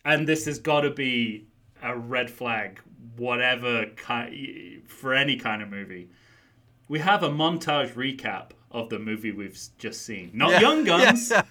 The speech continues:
Speaker 2: yeah, all right.
Speaker 1: Not Young Guns and Young Guns two, just Young Guns two,
Speaker 2: Ugh.
Speaker 1: in which one of the highlights of the movie in this highlight reel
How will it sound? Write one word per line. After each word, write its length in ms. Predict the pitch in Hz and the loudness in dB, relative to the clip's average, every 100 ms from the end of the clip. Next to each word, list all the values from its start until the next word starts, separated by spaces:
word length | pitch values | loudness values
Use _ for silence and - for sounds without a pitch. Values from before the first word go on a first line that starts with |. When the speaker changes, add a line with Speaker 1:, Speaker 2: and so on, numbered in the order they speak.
| - | -2
Speaker 2:
yeah, 60 | |
all 100 | 165 - | -4 -2
right. 420 | 185 165 - - - | 0 0 -2 -14 2
Speaker 1:
Not 200 | 202 226 | 4 8
Young 240 | 202 220 | 6 6
Guns 300 | 196 185 160 | 4 2 4
and 320 | 151 226 294 202 | 4 4 4 0
Young 200 | 156 143 | 0 -2
Guns 260 | 135 131 | -4 -6
two, 340 | - 139 151 170 | -4 -2 0 -2
just 400 | - 117 139 - | -6 -4 -4 -2
Young 260 | 139 147 151 | 0 2 0
Guns 360 | 147 147 147 | 0 -2 -4
two, 480 | - 165 151 123 101 - - - | -4 -2 -2 -4 -10 -18 -20 -12
Speaker 2:
Ugh. 100 | - | 0
Speaker 1:
in 220 | 208 285 | 0 2
which 520 | 214 175 - - - - _ _ _ _ _ _ _ _ - | 0 0 -2 -10 -18 -20 _ _ _ _ _ _ _ _ -8
one 220 | 160 214 | 0 0
of 100 | 208 | 2
the 80 | 151 | -2
highlights 840 | - 202 277 185 151 143 - - | 6 8 8 4 2 2 -4 -10
of 120 | 151 | -8
the 100 | 147 | -8
movie 360 | 143 143 135 160 | -8 -8 -2 -2
in 80 | 139 | -2
this 160 | 135 135 | -6 -6
highlight 440 | 147 143 135 143 | -4 -4 -4 -6
reel 420 | 139 151 180 185 | -4 -4 -4 -8